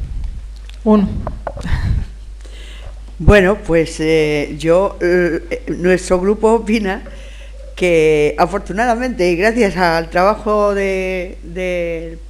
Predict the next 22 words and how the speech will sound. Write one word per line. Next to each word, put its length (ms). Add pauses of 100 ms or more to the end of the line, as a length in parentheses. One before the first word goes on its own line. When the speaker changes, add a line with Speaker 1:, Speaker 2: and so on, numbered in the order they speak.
(100)
Speaker 2:
Partido 400
Socialista 840
y 140
de 520
Ahora 260
Madrid, 400 (880)
efectivamente, 1200
esto, 320 (460)
a 220
pesar 360
de 100
las 160
dificultades 680
que 100
ha 40
habido 400
en 200
otros 320
años 280
anteriores, 800 (1120)
pues 260
esperamos 840